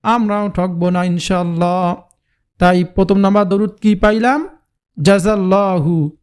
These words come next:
আন্না মুহাম্মাদান মা হুয়া আহলু। বেশি বেশি পরিমাণে পাঠ করব ইনশাআল্লাহ। প্রিয় দর্শক, দ্বিতীয় নাম্বার যে দরুদের কথা বলবো সে দরুদ সম্পর্কে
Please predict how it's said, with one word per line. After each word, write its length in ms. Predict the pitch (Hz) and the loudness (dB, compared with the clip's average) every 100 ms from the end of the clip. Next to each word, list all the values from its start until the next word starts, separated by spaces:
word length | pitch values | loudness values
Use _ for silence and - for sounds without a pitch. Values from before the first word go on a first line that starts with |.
| _ | _
আন্না 680 | 185 185 175 185 208 196 165 - _ _ 185 | 0 2 2 2 2 0 -4 -8 _ _ 0
মুহাম্মাদান 920 | 170 180 240 240 202 180 170 160 147 - - | 2 2 0 2 2 2 0 0 -2 -6 -2
মা 380 | 165 190 185 170 | 2 2 2 0
হুয়া 380 | 139 165 156 - - | 0 0 0 -2 0
আহলু। 520 | 202 156 151 160 151 - _ _ _ _ 170 | 0 2 2 2 0 -4 _ _ _ _ 0
বেশি 260 | 196 247 | 0 2
বেশি 240 | 233 214 196 | 0 0 -2
পরিমাণে 640 | 165 180 175 175 214 277 - _ - | 0 0 2 2 2 0 -6 _ 0
পাঠ 300 | 170 165 - | 2 2 0
করব 460 | 160 160 214 233 - | 0 2 2 0 0
ইনশাআল্লাহ। 680 | 175 147 170 147 143 151 | 0 2 0 2 2 2
প্রিয় 400 | 123 _ 269 302 | -2 _ 0 2
দর্শক, 480 | 320 320 302 254 233 247 _ _ _ 190 | 2 0 0 0 0 -4 _ _ _ 2
দ্বিতীয় 340 | 247 269 330 | 2 2 0
নাম্বার 320 | 302 285 285 | 2 2 2
যে 120 | 226 | 0
দরুদের 360 | 214 220 254 277 | 0 0 0 0
কথা 240 | 226 208 | 0 0
বলবো 600 | 185 175 180 226 311 330 - _ | 2 2 2 2 0 -4 -18 _
সে 220 | - 220 | -2 0
দরুদ 220 | 196 214 254 | 2 2 0
সম্পর্কে 720 | - 196 175 196 185 180 | 0 0 0 0 2 2